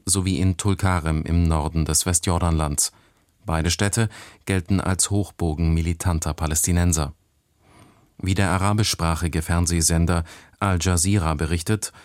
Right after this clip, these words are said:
soll es sich bei dem Vorgehen der israelischen Armee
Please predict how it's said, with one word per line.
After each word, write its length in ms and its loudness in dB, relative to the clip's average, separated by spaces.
soll 340 2
es 160 0
sich 160 -2
bei 140 0
dem 180 2
Vorgehen 540 0
der 100 0
israelischen 640 0
Armee 380 2